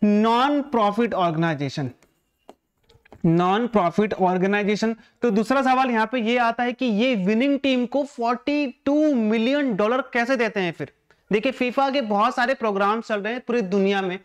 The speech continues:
जैसे कि आपने देखा होगा पॉवर्टी एलिवेशन, ठीक है, और फूड हंगर प्रोग्राम भी ये लोग चलाते हैं with the help of United Nation,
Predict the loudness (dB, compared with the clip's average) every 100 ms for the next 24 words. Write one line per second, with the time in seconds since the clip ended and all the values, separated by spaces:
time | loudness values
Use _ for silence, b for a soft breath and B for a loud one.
0 | b b b _ 0 0 2 2 2 2
1 | 2 2 2 0 0 0 2 0 0 0
2 | 0 0 -2 -2 -6 -8 _ _ _ _
3 | _ -4 -2 0 2 2 2 2 2 2
4 | 0 -6 _ -2 0 0 0 0 0 -2
5 | -6 _ -4 0 2 0 0 0 0 0
6 | -4 -6 B B -2 0 2 0 0 0
7 | 0 0 0 0 0 -2 -2 -4 -4 -6